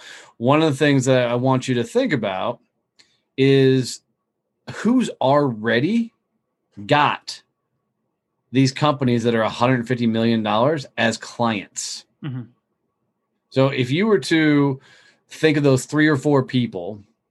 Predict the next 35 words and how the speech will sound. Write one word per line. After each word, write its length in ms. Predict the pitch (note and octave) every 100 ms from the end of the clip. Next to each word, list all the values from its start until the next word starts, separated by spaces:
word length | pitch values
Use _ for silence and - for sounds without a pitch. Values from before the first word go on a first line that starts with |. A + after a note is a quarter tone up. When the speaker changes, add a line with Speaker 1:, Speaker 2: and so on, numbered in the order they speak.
| _
Speaker 1:
that 160 | - A2+
you 160 | A#2+ C3
know 340 | B2+ A#2 A2+
that, 280 | A2 A2 -
that 120 | A2
have 80 | A2
got 260 | G#2+ A2
it, 180 | D3+ G3 _ _ _ _
what 120 | C3
do 40 |
they 180 | D3+ A#2+
do 160 | B2 G2
for 160 | E2 E2
a 40 |
living? 320 | D2+ - - - _ _ _ _ _ _ - - _ _ _ _ _
Speaker 2:
You 80 | E3
know, 100 | C#3+
one 260 | C3+ D#3
of 80 | D#3+
them, 260 | D3+ D#3 -
one, 340 | D#3 D#3 F3+ F#3+
one 220 | F3 F#3
of 100 | F3+
them 160 | F3 E3+
is 140 | D#3
a 60 | D3+
C 340 | - F#3 E3+
E 60 | D#3
O 120 | D3+
coach 460 | D3 D#3 D#3+ D#3+ -
that 320 | D3 C3+ -
plays 300 | D#3 C#3+ C3
at 140 | C3+
that 180 | C#3 C#3
level, 400 | C3+ B2+ D3+ D#3+